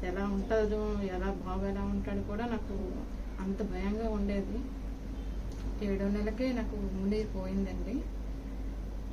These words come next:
మేడం గారు ఇంజెక్షన్ వెంటనే ఇచ్చారు. ఇంజెక్షన్ ఇవ్వడం వల్ల బేబీ కూడా డెవలప్‌మెంట్, బ్రెయిన్ డెవలప్‌మెంట్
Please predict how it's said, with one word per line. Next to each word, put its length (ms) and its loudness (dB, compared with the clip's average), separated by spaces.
మేడం 480 2
గారు 400 2
ఇంజెక్షన్ 440 0
వెంటనే 480 0
ఇచ్చారు. 800 0
ఇంజెక్షన్ 680 0
ఇవ్వడం 360 2
వల్ల 260 0
బేబీ 420 2
కూడా 280 2
డెవలప్‌మెంట్, 720 0
బ్రెయిన్ 380 0
డెవలప్‌మెంట్ 480 -2